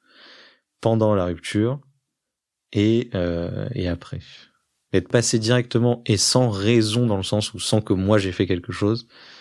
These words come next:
de, euh, être la personne qui est amoureuse de moi, à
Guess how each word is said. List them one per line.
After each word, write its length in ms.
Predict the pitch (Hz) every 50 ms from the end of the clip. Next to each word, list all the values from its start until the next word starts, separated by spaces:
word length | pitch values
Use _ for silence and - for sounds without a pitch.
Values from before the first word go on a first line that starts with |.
| - - - _ _ _ -
de, 180 | 107 92 101 104
euh, 580 | 110 117 120 113 104 95 92 92 90 87 95 95 101 104 107 107 - - - - - 123 - - - - - - - - 135 120
être 380 | 117 101 98 - - - - 92
la 260 | 90 90 87 87 87
personne 320 | - - 90 - - 95
qui 100 | 92 -
est 100 | 90 -
amoureuse 320 | 92 90 87 87 90 87 87
de 40 | 87
moi, 340 | 90 95 110 110 104 101
à 40 | 107